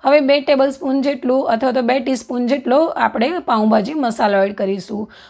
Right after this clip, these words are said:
હવે દોઢ ટીસ્પૂન જેટલું લાલ મરચું પાવડર, જેમાં આપણે અડધી ટીસ્પૂન જેટલું તીખું અને એક ટીસ્પૂન જેટલું કાશ્મીરી લાલ મરચું પાવડર એડ કરીશું, જેનાથી એકદમ સરસ કલર આવશે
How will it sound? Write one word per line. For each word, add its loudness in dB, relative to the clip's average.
હવે 2
દોઢ 4
ટીસ્પૂન -2
જેટલું 0
લાલ 4
મરચું -4
પાવડર, 2
જેમાં 2
આપણે 0
અડધી 2
ટીસ્પૂન -4
જેટલું -2
તીખું -2
અને 0
એક -4
ટીસ્પૂન -2
જેટલું 0
કાશ્મીરી 0
લાલ 2
મરચું -4
પાવડર 0
એડ -4
કરીશું, -6
જેનાથી 0
એકદમ 0
સરસ 2
કલર 0
આવશે -2